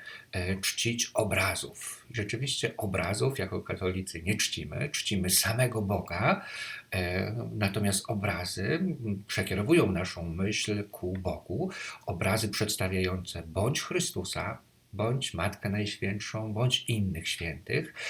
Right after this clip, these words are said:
Chwalimy Boga w Jego świętych. Patrząc na obraz, oddajemy cześć samemu Bogu. Ym, i z-, zwróćmy uwagę, że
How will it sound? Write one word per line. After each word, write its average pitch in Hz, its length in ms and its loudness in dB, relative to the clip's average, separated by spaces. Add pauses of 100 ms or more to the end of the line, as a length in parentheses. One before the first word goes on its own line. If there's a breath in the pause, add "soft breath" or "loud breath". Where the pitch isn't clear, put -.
(240 loud breath)
Chwalimy 98 720 2
Boga 104 840 0 (140)
w 98 40 -2
Jego 104 240 4
świętych. 101 580 0
Patrząc 98 540 -4
na 92 200 -4
obraz, - 580 0 (540 loud breath)
oddajemy 104 540 2
cześć - 380 0
samemu 87 380 -2
Bogu. 87 560 -2 (1000)
Ym, 95 680 2
i 165 260 0
z-, 170 160 -6 (500)
zwróćmy 127 300 2
uwagę, 107 360 0
że 90 200 -4